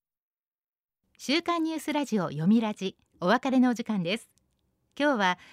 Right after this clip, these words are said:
女性の働き方の課題についてお話を伺いました。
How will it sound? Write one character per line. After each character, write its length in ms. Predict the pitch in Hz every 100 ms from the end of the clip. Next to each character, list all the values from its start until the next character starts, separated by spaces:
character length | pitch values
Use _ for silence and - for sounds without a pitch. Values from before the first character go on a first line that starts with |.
| - -
女 140 | 175
性 240 | - 339 339
の 80 | 302
働 400 | 240 285 320 -
き 60 |
方 240 | - 311 302
の 100 | 302
課 140 | 208
題 180 | 233 311
に 120 | 320
つ 120 | -
い 100 | 330
て 140 | - 196
お 80 | 165
話 360 | 185 185 190
を 40 | 185
伺 260 | 190 190
い 60 | 190
ま 120 | 208
し 80 | -
た。 200 | 175